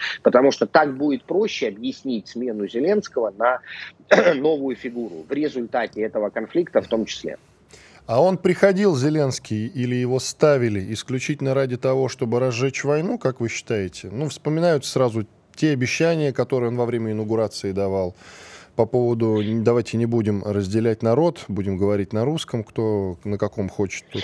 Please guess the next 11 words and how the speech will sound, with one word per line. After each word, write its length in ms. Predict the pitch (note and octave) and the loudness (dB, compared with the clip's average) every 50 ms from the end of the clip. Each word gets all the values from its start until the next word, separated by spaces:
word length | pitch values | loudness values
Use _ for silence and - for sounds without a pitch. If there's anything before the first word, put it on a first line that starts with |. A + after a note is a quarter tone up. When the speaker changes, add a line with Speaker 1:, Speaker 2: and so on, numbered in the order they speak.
| - - | -6 -4
Speaker 2:
на 140 | G#2+ A2+ A2 | -2 -2 -2
том 220 | - A#2 G#2 G2+ | -2 -2 -6 -4
пусть 260 | - A#2 G#2 - - | -6 -8 -8 -6 -6
и 40 | A2 | -4
говорит». 600 | G#2+ B2 C3+ D3 D#3+ F3 G3 G3+ F#3+ F3 - - | 0 2 2 4 4 4 4 2 0 0 -2 -2
Потом 380 | - C3 A#2+ - B2+ A#2+ A2+ G#2 | -2 0 0 0 0 -2 -2 -2
про 160 | A2 A2 A2 | -2 -2 -2
то, 140 | - B2 G#2+ | -2 -4 -6
что 180 | - - A2 | -6 -4 -6
упадет 420 | G2+ G2 A#2 A2+ G#2+ G#2+ G2 - - | -4 0 0 0 0 0 -4 -4 -4
Путину, 500 | G#2 G2 - - G2 G2 F#2+ F#2+ G2 | -6 -6 -4 -4 -6 -4 -4 -6 -6